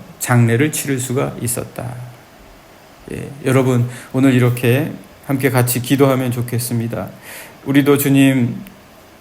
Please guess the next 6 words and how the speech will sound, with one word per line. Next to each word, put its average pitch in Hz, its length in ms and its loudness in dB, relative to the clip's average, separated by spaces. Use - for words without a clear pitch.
주님의 165 360 4
나라를 143 400 4
기다립니다. 117 680 -2
마지막 147 560 4
때를 143 300 4
기다리며 131 600 0